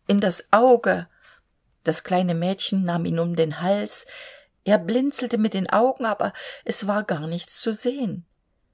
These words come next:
„Ich glaube, es ist fort“, sagte er, aber weg war es nicht. Es war eins von den Glaskörnern, welches vom Spiegel gesprungen war, dem Zauberspiegel,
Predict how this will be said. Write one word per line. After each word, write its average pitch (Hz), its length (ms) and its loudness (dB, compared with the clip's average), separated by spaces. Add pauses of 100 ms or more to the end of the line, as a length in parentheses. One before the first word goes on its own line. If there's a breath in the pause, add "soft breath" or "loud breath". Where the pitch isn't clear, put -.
(220)
„Ich - 300 -8
glaube, 160 400 2
es - 180 -2
ist - 200 -8
fort“, 175 440 -2
sagte 147 360 -4
er, 165 300 -2 (360 soft breath)
aber 175 340 0
weg 175 280 -4
war 165 200 -4
es - 200 -6
nicht. - 440 -14 (520 loud breath)
Es 208 220 2
war 220 200 2
eins 185 240 -2
von 180 180 -2
den 180 200 -2
Glaskörnern, 160 840 -2
welches 156 340 -2
vom 165 220 -4
Spiegel 208 480 -4
gesprungen 156 640 -6
war, 135 240 0 (640 loud breath)
dem 139 300 -4
Zauberspiegel, - 1000 -8